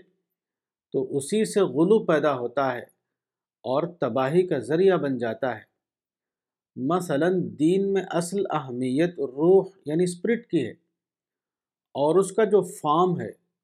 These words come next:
وہ اصل کے مقابلے میں جزئی حیثیت رکھتا ہے۔ مثلاً نماز میں خشوع کی حیثیت بنیادی ہے اور نماز کا جو فارم ہے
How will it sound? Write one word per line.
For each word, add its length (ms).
وہ 200
اصل 360
کے 180
مقابلے 680
میں 220
جزئی 440
حیثیت 340
رکھتا 380
ہے۔ 80
مثلاً 600
نماز 560
میں 160
خشوع 340
کی 220
حیثیت 500
بنیادی 640
ہے 200
اور 180
نماز 540
کا 120
جو 160
فارم 540
ہے 100